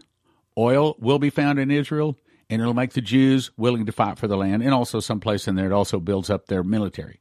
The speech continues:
Now let's go on to the next one. January twenty-two of oh six. First one was oh two, this is oh six. It's called Future Headlines. It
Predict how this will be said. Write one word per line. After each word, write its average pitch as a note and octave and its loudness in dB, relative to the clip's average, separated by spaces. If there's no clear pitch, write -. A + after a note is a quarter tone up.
Now F2+ -6
let's A2 -4
go A#2 -2
on A2+ 0
to G#2 -4
the G2+ 0
next G2+ -4
one. - -12
January F#3+ 2
twenty-two E3 2
of A2+ -2
oh B2 4
six. - -6
First D3+ 0
one C3+ 0
was A#2 -2
oh F#2+ -2
two, D3 -2
this G#2 -6
is F#2 -8
oh F2+ -4
six. - -8
It's - -16
called F#3 2
Future D3+ 0
Headlines. A2 -2
It - -20